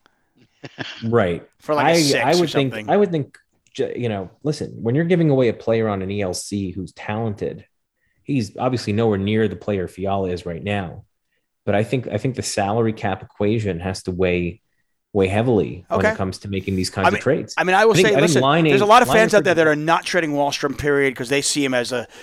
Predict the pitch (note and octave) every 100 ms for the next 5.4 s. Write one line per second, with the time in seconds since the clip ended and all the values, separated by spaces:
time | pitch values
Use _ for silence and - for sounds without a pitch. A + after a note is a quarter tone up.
0 | - - G3 G3+ - E3+ D#3+ D#3 D#3 C#3
1 | C#3+ - C#3 C3 B2 B2+ B2 C3 C#3+ C3+
2 | B2+ - C3+ A#2+ A#2 - - - D#3+ E3+
3 | F#3 E3 C#3+ C3+ C3 C#3+ D3 C#3+ C#3+ B2+
4 | B2 A#2 A#2 A#2 A#2 B2 G#2 G#2 A2 A#2+
5 | A2+ A2 G#2+ G#2+